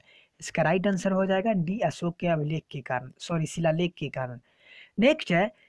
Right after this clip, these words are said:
कि अशोक ने धम्म की परिभाषा कहाँ से ली?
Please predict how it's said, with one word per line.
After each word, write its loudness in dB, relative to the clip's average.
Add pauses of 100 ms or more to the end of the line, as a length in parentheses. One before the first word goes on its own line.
(280)
कि -4
अशोक 4
ने 2
धम्म 2
की 0
परिभाषा 4
कहाँ 0
से 0
ली? -2